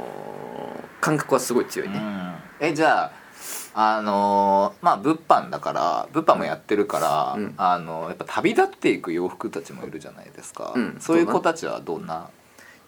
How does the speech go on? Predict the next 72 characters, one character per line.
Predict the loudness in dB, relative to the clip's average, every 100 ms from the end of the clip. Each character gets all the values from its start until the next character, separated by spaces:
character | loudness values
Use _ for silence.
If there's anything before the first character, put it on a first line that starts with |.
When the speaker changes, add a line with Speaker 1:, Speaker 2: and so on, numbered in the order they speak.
| -8
Speaker 2:
の？ |
Speaker 1:
い |
や、 | -2
だ | 0 2
か | 4
ら、 | 4 4 2 -2
Speaker 2:
う |
ん。 | -6 -16
Speaker 1:
そ | -8 -6
の、 | -4 -6 -8 -12 _ -4
俺 | -4
さ、 | 0 0 0 -4
Speaker 2:
う | -10
ん。 | -8
Speaker 1:
そ | -8
の、 | -8 -12 -12 -16 -20 _ _ _ _ _ _
売 | 0
れ | 2
た | 2
時 | -4 -10 -10
に |
さ、 | -8 -8 -8
Speaker 2:
う |
ん。 | -8 -10 -16 _ _ _ -20 _ -14 -12
Speaker 1:
あ |
の | -10 -12 -12 -14 -14 -16 -18
ー、 | -20 _ _ _ _ _ _ _ _
ス | -10 2
ト | 4
ー | 4
リ | 0
ー |
で | -8
ね。 | 0
Speaker 2:
あ | 2 2 0
ー、 | -2
イ | -6
ン |
ス | 2
タ | 4 4
で | 4
上 | 0
げ | 0
て | 2
ま | 2
す | 0 -2
ね。 |
Speaker 1:
そ | 0 0
う、 |
イ |
ン | -2
ス | -2
タ | -2
で | -2
ね、 | -4 -6 -10
Speaker 2:
う | -12
ん。 | -12 -14 -14
Speaker 1:
あ | -14
の、 | -8 -6
「あ |
り | -4
が | -4 -2
と | -4
う、 | -4
さ | -4
よ | -4 -2
う |
な | -2
ら」 | -4
っ | -6 _ _
て | -12
こ | -4 -2 -2 -2